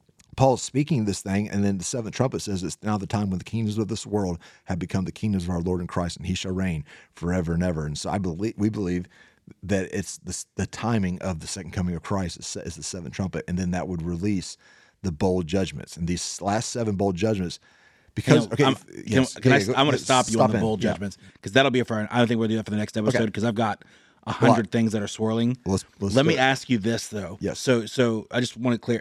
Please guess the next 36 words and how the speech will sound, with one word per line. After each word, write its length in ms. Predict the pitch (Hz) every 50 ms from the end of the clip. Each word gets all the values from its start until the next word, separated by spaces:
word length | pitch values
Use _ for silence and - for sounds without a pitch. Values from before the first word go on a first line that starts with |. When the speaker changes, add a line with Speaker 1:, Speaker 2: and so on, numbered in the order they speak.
| - 101
Speaker 2:
so 160 | - - 117
you 180 | 113 120 180
just, 280 | 180 165 131 - - - _ - - _ _
you 100 | - 151
just 180 | 165 156 - - _ -
went 240 | 135 135 139 - 156
through 80 | 135
the 80 | 147 135
seven 340 | - - 131 127 131 131 123
trumpets, 580 | - - 110 104 - 104 101 - - - - _ _ _ _ _ _ _ -
um, 460 | - 110 107 101 95 95 95 95 95 _ _ _ _ - -
brilliantly, 640 | 117 117 120 123 123 117 107 82 90 95 98 95 -
by 120 | 98 98 95
the 100 | 95 95
way. 320 | 95 92 90 87 92 - _ _ - - - _ _ _
The 60 | -
seventh 560 | - - - - - 156 156 151 160 139 117
trumpet, 440 | - - 117 110 101 87 95 87 - _ _ _ _ -
Jesus 480 | 101 - - 123 131 127 104 117 107 -
is 80 | 95 -
coming 280 | - 107 104 95 92
back. 300 | 80 92 85 71 - - -
Speaker 1:
Yes. 340 | 92 - - - - - - _ _ _ _ _ _ _ _ - -
Speaker 2:
That's 260 | - 123 123 117 -
the 60 | -
second 300 | - - 151 143 147 135
coming. 360 | 113 123 117 101 101 113 147 - _ _ _ _ -
Speaker 1:
Yes. 180 | - 101 - -
Speaker 2:
So 160 | - - 127
that's 260 | 113 156 185 - -
the 100 | - -
same 360 | - - - 202 214 226 220 170
trumpet 440 | - - 147 131 113 107 107 95
then 380 | - 113 107 101 98 101 117 131 - _ _ _ _ _ _ _ _ _
that 320 | - 110 123 123 120 113 - -
is, 500 | 127 120 117 117 117 117 110 - -